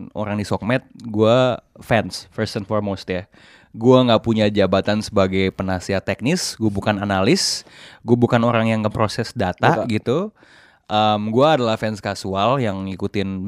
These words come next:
Speaker 1: beberapa olahraga, dan kebetulan di beberapa olahraga yang, eh, gue ikutin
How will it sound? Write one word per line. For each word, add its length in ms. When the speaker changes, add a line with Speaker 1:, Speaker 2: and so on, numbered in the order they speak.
Speaker 1:
beberapa 460
olahraga, 760
dan 280
kebetulan 600
di 80
beberapa 340
olahraga 420
yang, 480
eh, 160
gue 220
ikutin 540